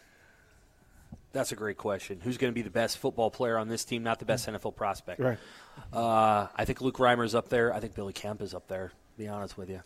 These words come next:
Speaker 1: I think
Speaker 2: All right.
Speaker 1: Billy's gonna end up being one of the best players on the team. He's a transfer.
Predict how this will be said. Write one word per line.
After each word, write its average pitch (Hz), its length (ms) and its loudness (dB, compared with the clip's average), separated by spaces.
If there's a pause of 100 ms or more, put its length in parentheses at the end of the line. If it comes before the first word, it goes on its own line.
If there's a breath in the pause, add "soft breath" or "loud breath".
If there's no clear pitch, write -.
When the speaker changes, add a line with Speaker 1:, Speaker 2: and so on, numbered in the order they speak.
Speaker 1:
I 107 60 -6
think 104 60 -4
Speaker 2:
All 107 60 -2
right. 101 60 -8
Speaker 1:
Billy's 107 260 0
gonna 104 180 -4
end 101 120 -4
up 101 120 -4
being 98 280 -4
one 98 100 -4
of 90 40 -6
the 92 60 -8
best 92 200 -6
players 87 260 -6
on 92 100 -10
the 90 80 -12
team. 90 260 -12 (140)
He's 95 160 -8
a 92 40 -10
transfer. 87 520 -12